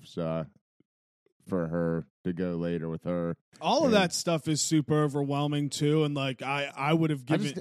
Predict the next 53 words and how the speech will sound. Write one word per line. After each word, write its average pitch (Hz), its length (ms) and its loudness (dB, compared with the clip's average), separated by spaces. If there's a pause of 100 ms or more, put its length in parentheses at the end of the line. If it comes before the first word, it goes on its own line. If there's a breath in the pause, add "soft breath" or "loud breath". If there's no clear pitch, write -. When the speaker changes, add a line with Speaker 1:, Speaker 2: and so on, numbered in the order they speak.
Speaker 1:
I 185 100 -6
didn't 277 200 0
have 92 180 -4
time, 98 380 -4
Speaker 2:
Well, 113 160 0
Speaker 1:
honestly. 95 360 -8
Speaker 2:
I 175 140 2
would 247 160 4
have 214 160 0
given 214 300 4
you 196 140 4
props 180 580 2
if 156 160 -2
you 160 140 0
Speaker 1:
<clears throat> - 60 -8
Speaker 2:
could 170 100 4
have 135 180 -2
went 151 420 -2
by 147 220 0
yourself, 147 720 -2
but, 139 140 -4
like, 135 240 -2
for 151 200 0
me, 151 280 4
that's 156 300 2
something 156 540 -2
that, 135 140 -4
like, 135 220 -6
I 131 160 -2
don't 143 200 -2
know 131 140 -2
if 131 140 -8
I 131 140 -6
could 123 180 -12
do 117 160 -8
Speaker 1:
Yeah. 113 60 -8
Speaker 2:
alone. 92 360 -4 (260 loud breath)
Speaker 1:
I 185 60 0
mean, 165 220 4
honestly, 190 440 2
I 156 120 6
didn't, 147 340 4 (140)
<clears throat> - 160 -14
I 190 480 4
didn't 208 160 4
really 127 200 4
have 110 140 2
a 92 80 0
problem 117 720 0
with 113 180 -4
going 113 320 2
by 113 200 4
myself. 110 640 2